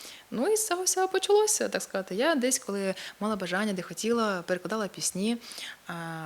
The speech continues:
потім, м, виникла ідея, е, в мене була зустріч із блогерами.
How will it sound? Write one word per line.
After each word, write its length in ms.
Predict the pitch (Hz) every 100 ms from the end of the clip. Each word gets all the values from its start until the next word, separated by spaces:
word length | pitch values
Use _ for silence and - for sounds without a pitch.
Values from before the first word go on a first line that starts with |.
| 156 -
потім, 400 | 269 359 - 302
м, 1080 | 254 208 185 62 58 64 - 58 - 58 - - 151 147
виникла 400 | 226 294 - 214
ідея, 580 | 196 180 247 330 294 233
е, 400 | 190 85 170 165
в 300 | - - 180
мене 160 | 180
була 200 | 170 180
зустріч 400 | 185 196 156 -
із 160 | 156 156
блогерами. 600 | 151 226 339 277 196